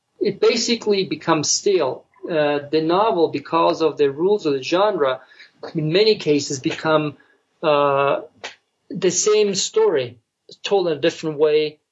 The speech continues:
again and again by the same writer, you know.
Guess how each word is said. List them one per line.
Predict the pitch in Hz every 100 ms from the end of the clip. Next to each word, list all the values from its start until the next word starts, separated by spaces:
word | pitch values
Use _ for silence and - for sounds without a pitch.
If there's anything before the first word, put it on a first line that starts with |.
| _ _ _
again | 156 135 170
and | 156
again | 147 143 151 147
by | 143
the | 135
same | 120 151 143
writer, | 185 208 104 - _ -
you |
know. | 131 151